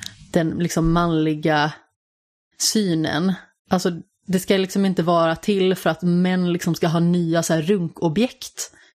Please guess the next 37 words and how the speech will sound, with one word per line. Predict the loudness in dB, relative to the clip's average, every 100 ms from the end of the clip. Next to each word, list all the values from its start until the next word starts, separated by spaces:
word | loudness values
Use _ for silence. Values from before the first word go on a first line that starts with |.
| _ _ _ -4
Tänk | 0
om | 0
det |
skulle | 0 0
vara | 2 0 0
så | 0 0
att | -2
kvinnor | -2 0 0 0 0
liksom | -2 0 0 0 -4 _ -4
tyckte | -4 0 0
att |
det | 0
var | 0 0
det |
viktigaste | -2 -6 -4 -4 -4 0 -2 -2 _
när | -2 0 2 0 -2 _ _
vi | 0 0
spelar | 0 0 0
spel. | -4 -4 -2 -4 -6 _ _ _ _ _ _ _ _ _ _ -16 -14 -14 -8 0
Ja, | 2 2 2 2 2
äh, | 2
jag, | 0 0
jag | -2
tycker | -2 0 0
att | 2
Marcus | 0 -2 -2 0
Phoenix | 0 0 0
inte | 0 0
är | 0
tillräckligt | 0 0 0 -2 0
snygg. | 0 0 0
Alltså, | -2 0
han | 0
är |
inte | 0 0
tillräckligt | 0 0 -2 -2
hunkig. | -2 0 0 0